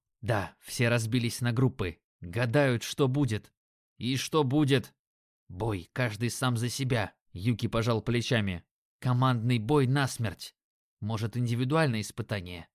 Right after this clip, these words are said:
Никто не знает». «Ты себе группу не нашел?» сочувственно спросил я, вызвав недоумение на лице азиата. «Мне она не нужна. Зачем мне знакомиться с ненужными людьми? Я ждал вас.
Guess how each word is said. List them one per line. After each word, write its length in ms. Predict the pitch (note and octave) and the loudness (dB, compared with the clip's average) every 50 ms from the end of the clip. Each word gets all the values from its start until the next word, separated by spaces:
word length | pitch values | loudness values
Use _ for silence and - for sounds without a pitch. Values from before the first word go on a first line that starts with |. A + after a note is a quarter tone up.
| _ _ _ _ _ | _ _ _ _ _
Никто 500 | - A2+ B2+ C3+ C3 C3+ - - - D#3 | -2 0 0 0 0 -2 -4 -2 0 2
не 140 | C#3+ C#3+ D3 | 2 2 2
знает». 580 | C#3 C3+ C3 D#3 F3 D3+ A#2 G2 G2 - - - _ _ - - _ _ _ _ | 2 2 4 4 4 4 2 0 -2 -6 -10 -18 _ _ -20 -20 _ _ _ _
«Ты 140 | - G#2 G#2+ | -4 -2 -2
себе 380 | G#2 - B2 A2+ G#2+ B2 A#2+ | -2 -2 -2 0 2 2 2
группу 420 | A2+ G#2 B2+ C#3+ A2+ - - A2 G#2+ | 2 4 4 4 4 4 2 0 0
не 140 | G2 F#2+ F#2+ | 0 0 0
нашел?» 600 | F#2+ G2 G2+ - - - B2+ C#3+ C#3+ B2+ - _ _ _ _ _ _ _ _ _ | 0 0 -2 -2 0 2 2 4 2 2 -2 _ _ _ _ _ _ _ _ _
сочувственно 720 | - - - G2+ F#2 - C#3+ C#3 C3+ - A#2+ A#2 A2 G#2+ | -10 -6 -6 -6 -4 -2 -2 -2 -2 -4 -4 -4 -4 -4
спросил 540 | - - - A#2 A2+ G#2+ - C3+ A#2+ A2+ A2 | -6 -4 -4 -2 -2 -2 -2 -2 -2 -2 0
я, 260 | A2 B2 C#3+ C#3+ B2 | 0 2 2 2 0
вызвав 480 | F#2+ F2+ G#2 A#2 A2+ A2+ A2+ G#2+ G2 - | 0 -2 -2 -2 0 0 0 -2 -2 -2
недоумение 760 | A2 A2 G#2+ G2+ A#2 A#2+ B2 B2+ C3+ C#3 C3+ A#2 G#2 F#2 | -2 -2 0 2 2 2 4 4 4 4 4 4 2 0
на 120 | E2+ E2+ F2+ | -2 -4 -6
лице 480 | F#2 G#2 G2+ - - B2 A2+ G#2 G#2+ | -6 -6 -6 -4 -2 0 0 0 0
азиата. 640 | G#2+ G#2+ G#2+ A#2+ A#2+ A#2 G#2 F#2+ - F#2 E2 D#2 - _ _ _ _ _ _ _ _ - | 0 0 0 2 2 2 0 0 -2 -6 -8 -8 -12 _ _ _ _ _ _ _ _ -4
«Мне 400 | A#2+ B2 D3+ E3 F3 E3 C3+ C3 | -2 0 2 4 4 4 6 4
она 180 | B2 A#2+ B2 B2 | 4 4 4 4
не 140 | A#2 A#2 | 4 4
нужна. 500 | A2 G#2+ A2 G#2 G#2 A2 G#2+ F2+ - - _ _ _ _ _ _ _ _ _ | 2 2 0 0 0 -2 -2 -4 -4 -8 _ _ _ _ _ _ _ _ _
Зачем 460 | - F2 G2 C#3+ D3 - - A3 G#3 | -8 -4 -2 -2 -2 0 2 2 2
мне 160 | F3+ D#3+ D3 C3+ | 4 2 2 2
знакомиться 600 | A2+ C3+ C#3+ C#3 - E3+ D3+ C3 A#2+ - - A2+ | 2 2 0 0 0 0 0 0 -2 -2 -4 -6
с 100 | - - | -4 -2
ненужными 500 | D3 D3 D3+ D3 C#3 B2 A2+ B2+ A#2+ B2 | -2 0 0 2 2 2 2 2 2 2
людьми? 500 | A#2+ A#2+ B2 A#2 A#2 A2 A2 G2 E2 - _ _ _ _ _ _ _ _ | 0 -2 -2 -2 -2 -2 -2 -2 -4 -8 _ _ _ _ _ _ _ _
Я 200 | A#2 B2+ C#3+ C#3 | -4 -4 -2 -2
ждал 280 | B2+ C#3 E3 D#3 D3 | 0 0 0 0 0
вас. 380 | D3+ F3+ F#3+ C#3+ - - - | 2 2 2 2 0 -2 -8